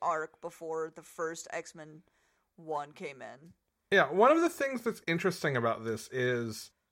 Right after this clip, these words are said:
Speaker 2: I'd say seventy-five percent of this issue you could pick up just having read House of X and Powers of Ten.
Speaker 1: Yeah.
Speaker 2: The other twenty-five percent I think you get through context,
Speaker 1: Mm.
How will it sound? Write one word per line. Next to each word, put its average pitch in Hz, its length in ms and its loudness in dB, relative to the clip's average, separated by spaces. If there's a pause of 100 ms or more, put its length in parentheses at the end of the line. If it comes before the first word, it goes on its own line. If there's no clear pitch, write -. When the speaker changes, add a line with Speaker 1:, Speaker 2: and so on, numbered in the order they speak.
(420)
Speaker 2:
I'd 175 220 6
say 165 240 4
seventy-five 180 960 4
percent 156 320 -4
of 127 160 -4
this 123 220 -4
issue 101 520 -6 (760)
you 156 200 -2
could 160 300 0
pick 156 280 2
up 135 300 4
just 139 360 0
having 127 340 4
read 110 180 0
House 107 320 -4
of 101 100 -6
X 98 240 -10
and 101 120 -10
Powers 87 340 -6
of 90 140 -12
Ten. - 280 -14
Speaker 1:
Yeah. 185 220 -8 (840)
Speaker 2:
The 180 180 4
other 247 300 8
twenty-five 226 720 4
percent 160 360 -2
I 143 100 0
think 220 280 -4
you 247 100 -6
get 139 320 0
through 135 240 -6
context, 135 880 -4
Speaker 1:
Mm. 160 260 -14